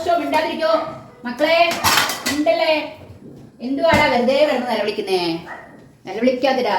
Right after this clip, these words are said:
എന്ത് വരുമ്പോ അതിനെ സൂപ്പാക്കുവോ? വേറെ എന്തൊക്കെയാണ് മക്കളെ വിശേഷം? My family members, എല്ലാവർക്കും സുഖല്ലേ?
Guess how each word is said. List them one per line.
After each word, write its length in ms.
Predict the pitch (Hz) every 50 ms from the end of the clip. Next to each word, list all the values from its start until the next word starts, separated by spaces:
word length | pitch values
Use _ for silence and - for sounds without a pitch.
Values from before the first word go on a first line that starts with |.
| 180 170
എന്ത് 120 | - - 214 233
വരുമ്പോ 280 | 226 220 220 226 220 220 - - - 185
അതിനെ 280 | 190 220 226 - 226 -
സൂപ്പാക്കുവോ? 460 | 415 440 - - 247 - - - - - - - 320 - - - - 226
വേറെ 140 | 233 269 285 269
എന്തൊക്കെയാണ് 400 | 262 285 285 294 311 302 294 294 269
മക്കളെ 200 | 254 262 269 285 277 254
വിശേഷം? 360 | - - 262 262 262 269 269 262 269 269 - - - - - - - - - - - - - - - - - - 220
My 100 | 240 277 - 294
family 260 | 254 254 285 302 302 285
members, 340 | 277 262 294 302 320 320 - - - - - - - 196
എല്ലാവർക്കും 300 | 220 254 262 285 285 -
സുഖല്ലേ? 400 | 262 - 285 285 277 247 240 240